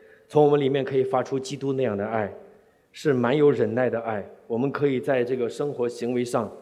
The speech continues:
活出福音的样子。孩子会发现说，“诶，爸爸妈妈不一样了，他为什么不发火了？”你可以告诉他说，“因为主在我里面，我被圣灵管理，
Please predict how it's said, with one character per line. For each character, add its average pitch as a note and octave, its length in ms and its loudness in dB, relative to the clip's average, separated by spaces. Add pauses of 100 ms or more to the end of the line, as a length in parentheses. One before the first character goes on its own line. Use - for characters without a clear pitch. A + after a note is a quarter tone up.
(500)
活 C3 260 0
出 D3+ 240 -6
福 - 240 -10
音 C3 160 -2
的 B2 80 0
样 G#2 240 -2
子。 - 220 -16 (600)
孩 D#3 180 0
子 E3+ 80 0
会 D#3+ 120 -2
发 D#3 140 0
现 D3+ 140 -2
说 C3+ 180 -2
，“诶， C3 320 4 (180)
爸 C#3 120 -6
爸 B2 100 -6
妈 B2+ 140 -4
妈 B2+ 100 -4
不 B2 140 -4
一 A#2+ 100 -2
样 A2+ 240 -2
了， F#2 180 -10 (280)
他 D#3 80 -6
为 D#3 100 -4
什 D3 100 -4
么 C#3+ 80 -6
不 C#3+ 80 -6
发 C#3+ 160 0
火 A2+ 240 -4
了？” F#2+ 240 -8 (1300)
你 A#2+ 80 -10
可 C3 100 -6
以 B2+ 60 0
告 C3 220 0
诉 G2 100 -10
他 G#2+ 100 -6
说 G#2+ 220 -6
，“因 A2+ 100 -4
为 A#2+ 120 -2
主 G#2+ 340 -10
在 A2 180 -4
我 G2+ 200 -6
里 F#2+ 160 -10
面， F#2 260 -14 (720)
我 A2 240 0
被 B2 240 -2
圣 B2 320 -6
灵 G#2+ 140 -6
管 F#2+ 240 -8
理， F2+ 100 -16